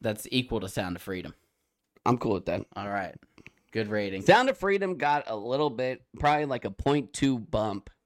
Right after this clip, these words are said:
Speaker 2: just because of what the movie it was,
Speaker 1: Agreed.
Speaker 2: was.
Speaker 1: Agreed.
Speaker 2: And it needed that.
Speaker 1: Yeah,
Speaker 2: We're
Speaker 1: yeah.
Speaker 2: gonna rate it high because it der-, deserves to be in theaters and seen by as many people as possible.
Speaker 1: Yeah, you guys should still go see it if there's time.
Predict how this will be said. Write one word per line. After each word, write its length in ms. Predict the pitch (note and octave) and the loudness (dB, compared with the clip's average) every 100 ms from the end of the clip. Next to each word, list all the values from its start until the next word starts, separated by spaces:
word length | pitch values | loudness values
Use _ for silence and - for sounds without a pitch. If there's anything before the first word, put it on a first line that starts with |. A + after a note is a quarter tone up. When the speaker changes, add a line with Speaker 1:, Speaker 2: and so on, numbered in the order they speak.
| - | 0
Speaker 2:
just 280 | B2+ B2 | 0 0
because 420 | - A#2 - G#2+ G#2+ | -2 -2 0 0 0
of 180 | F#2 G#2 | -4 -2
what 220 | G2 - | -2 0
the 80 | F#2+ | -2
movie 400 | F#2+ G2 F#2+ F#2+ | 0 0 -2 -4
it 280 | - G2 | -4 -6
was, 380 | - G2 F#2 F2 | -4 -2 -2 -4
Speaker 1:
Agreed. 420 | A2+ G2+ G2 - - | -8 -2 0 0 -4
Speaker 2:
was. 280 | - - - | -10 -14 -12
Speaker 1:
Agreed. 360 | F2+ G2 F#2 E2 | -12 -10 -10 -2
Speaker 2:
And 140 | - A2+ | 2 2
it 80 | C#3 | 4
needed 360 | F3+ F#3 G#2 | 4 2 0
that. 140 | - - _ _ _ - - | -6 -10 _ _ _ -8 -2
Speaker 1:
Yeah, 160 | A#2+ | 0
Speaker 2:
We're 60 | A2+ | 4
Speaker 1:
yeah. 60 | |
Speaker 2:
gonna 140 | A#2+ B2+ | 4 6
rate 220 | B2+ D3+ | 4 2
it 80 | D#3 | 2
high 280 | A#2+ C3+ C#3 | 0 -4 -4
because 340 | A#2+ A#2+ B2+ | -4 -4 -4
it 100 | B2 | -2
der-, 280 | A#2 C#3+ C#3 - | 2 2 0 -2
deserves 440 | C3 B2 D3+ D#3 D3 | -2 0 2 2 0
to 80 | C3+ | -4
be 300 | A2 C#3 C#3 | -2 -2 0
in 180 | A#2+ B2 | 2 0
theaters 480 | - A#2+ A#2+ A#2 A2+ | 2 0 0 -4 -4
and 260 | G2+ G#2+ G2 - - | -6 -6 -10 -20 -12
seen 420 | - B2+ B2 A#2+ | -2 2 4 4
by 160 | A2 C3 | 2 -2
as 140 | G#2 | -2
many 160 | A#2 G#2+ | -2 -2
people 300 | - G2 F2+ | -4 -6 -10
as 80 | - | -10
possible. 220 | - C3 | -8 -6
Speaker 1:
Yeah, 100 | A2 | -4
you 160 | G#2 | -6
guys 240 | G#2+ A#2 A#2 | -4 -4 -4
should 180 | - G#2 | -8 -10
still 300 | - C3 C3 | 0 2 2
go 180 | C3 | -2
see 300 | B2 - B2 | -4 -4 -2
it 40 | A#2 | -2
if 100 | A2 | -4
there's 180 | A2 A2+ | -8 -4
time. 360 | B2 A2+ F#2+ | -2 -2 -4